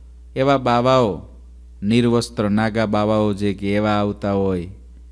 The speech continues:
બીજા એવા કેટલાય ફકીરો, પીરો આવતા હોય, તે ગામડાની અંદર ભોળા બહેનો હોય, એને ભય બતાવી એની પાસેથી રૂપિયાઓ આજે લઈ લે છે,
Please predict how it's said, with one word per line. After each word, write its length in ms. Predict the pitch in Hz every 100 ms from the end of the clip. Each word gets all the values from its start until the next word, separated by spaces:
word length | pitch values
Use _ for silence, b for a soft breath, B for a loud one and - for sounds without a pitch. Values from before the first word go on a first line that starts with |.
| - - - - - - - - - - - - -
બીજા 240 | 117 117 123
એવા 260 | 120 120
કેટલાય 600 | 117 120 117 120 120 113 - - - - - -
ફકીરો, 480 | 117 - 120 117 110
પીરો 360 | - 120 120
આવતા 460 | 117 110 107 - 104
હોય, 360 | 104 101 95 90 - - 113
તે 60 |
ગામડાની 540 | 95 113 123 131 127 127
અંદર 200 | 123 107
ભોળા 360 | 110 117 120
બહેનો 420 | 113 117 120 123
હોય, 300 | 123 143 90 82 - - - - - - -
એને 140 | 113
ભય 320 | 98 82 113 123
બતાવી 560 | 123 123 143 131 90 -
એની 160 | 113
પાસેથી 460 | 101 117 113 110 107
રૂપિયાઓ 480 | 104 104 120 113 107
આજે 380 | 101 101 127
લઈ 220 | 135 104 80
લે 160 | 78
છે, 260 | - -